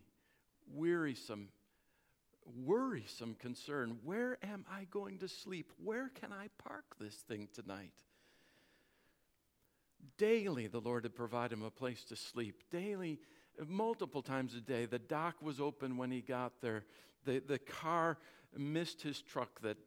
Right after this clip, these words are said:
blew through that red light. Uh, he just recounted to me event after event after event after event, how his father had opened the way for his truck over two weeks, over three thousand miles or however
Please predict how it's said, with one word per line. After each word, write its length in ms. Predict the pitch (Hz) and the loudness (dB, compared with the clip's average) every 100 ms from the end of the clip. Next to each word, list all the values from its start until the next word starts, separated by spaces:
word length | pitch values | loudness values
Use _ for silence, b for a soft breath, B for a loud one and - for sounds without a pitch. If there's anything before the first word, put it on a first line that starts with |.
| - 139 | -20 -6
blew 240 | 123 135 | 0 0
through 240 | 131 123 120 | 0 -4 0
that 240 | 117 113 - | 0 0 0
red 240 | 123 120 | 0 2
light. 260 | 117 107 110 - B B - | 0 0 -2 -8 B B -8
Uh, 40 | 147 | -6
he 160 | 147 180 | -4 -6
just 280 | 170 185 - | -2 -4 0
recounted 540 | 175 - 165 175 165 | -2 0 -4 -2 -2
to 80 | 147 | -2
me 220 | 156 143 - B B - - - - - | 0 -2 -4 B B -20 -18 -16 -10 -2
event 400 | 196 143 202 170 - | -2 2 0 2 -2
after 300 | 156 - 156 | -2 0 0
event 320 | 143 170 156 | 2 0 -2
after 260 | 160 147 160 | -6 -4 -2
event 300 | 147 135 143 | -2 -2 -6
after 260 | 156 151 151 | -6 -6 -4
event, 180 | 139 131 | -4 0
how 180 | 165 156 - B - | 0 -2 -8 B 4
his 340 | 208 214 214 - - | 10 10 8 -4 0
father 560 | 160 156 143 113 107 - B B B | 2 2 2 0 -2 -8 B B B
had 220 | 143 143 - b b b - | -2 -2 -6 b b b 0
opened 400 | 208 214 190 170 | 2 2 -2 0
the 40 | |
way 260 | 147 156 147 | 2 2 2
for 180 | 135 | -2
his 260 | 123 143 135 | 0 0 0
truck 380 | - 156 139 - | -2 0 2 2
over 220 | 127 127 | 0 0
two 420 | 131 - 214 220 196 143 | -4 -10 -6 -6 -4 -2
weeks, 340 | 147 135 - | 0 0 -2
over 300 | 135 143 131 - B B B - - - | 0 2 2 0 B B B -16 -14 -12
three 260 | - 247 | -4 -2
thousand 680 | 202 - 160 175 160 135 120 | -2 -2 2 2 2 -2 -2
miles 540 | 117 117 123 117 107 117 | 0 0 0 -2 -4 -6
or 100 | 107 | -4
however 400 | 113 120 120 | -2 -2 -4